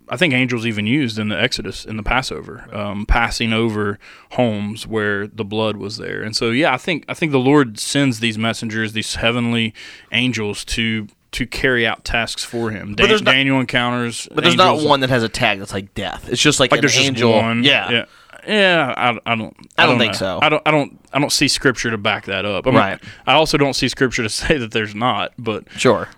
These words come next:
Speaker 1: there's just one guy.
Speaker 2: <laughs> Angel, do what you do.
Speaker 1: He's mute, also,
Speaker 2: Yeah. <laughs>
Speaker 1: according,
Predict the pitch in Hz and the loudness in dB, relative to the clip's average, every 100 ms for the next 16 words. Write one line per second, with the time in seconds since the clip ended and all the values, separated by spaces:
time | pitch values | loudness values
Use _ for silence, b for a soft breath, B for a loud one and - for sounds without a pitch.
0 | - 139 135 120 127 127 117 107 101 104 | -2 0 0 2 2 2 2 2 0 -4
1 | - _ - - 262 311 - 190 - - | -10 _ 0 2 4 4 2 0 -4 -18
2 | - 190 240 262 220 214 208 196 175 139 | 2 4 6 6 6 4 2 4 4 4
3 | 139 131 151 139 113 - 127 156 139 - | 2 4 4 4 2 2 4 6 6 6
4 | 208 156 139 | 8 8 8